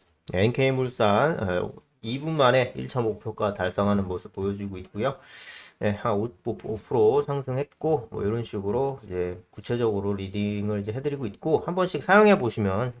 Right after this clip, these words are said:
활용해 보시면 좋을 것 같습니다. 그리고 이제 테마주 검색기라고 있는데, 저희 사이트,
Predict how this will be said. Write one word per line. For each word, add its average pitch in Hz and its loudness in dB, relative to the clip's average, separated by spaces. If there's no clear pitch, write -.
활용해 175 2
보시면 104 -2
좋을 87 -6
것 - -2
같습니다. - -10
그리고 160 4
이제 139 6
테마주 226 8
검색기라고 143 6
있는데, 87 -2
저희 104 0
사이트, 135 -2